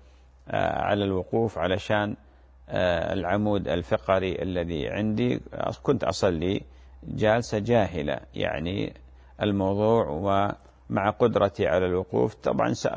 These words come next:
سؤالها طويل شوي. أختي الفاضلة فاطمة من اليمن،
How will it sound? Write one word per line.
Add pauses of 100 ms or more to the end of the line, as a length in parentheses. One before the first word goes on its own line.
سؤالها
طويل
شوي. (720)
أختي
الفاضلة
فاطمة
من
اليمن،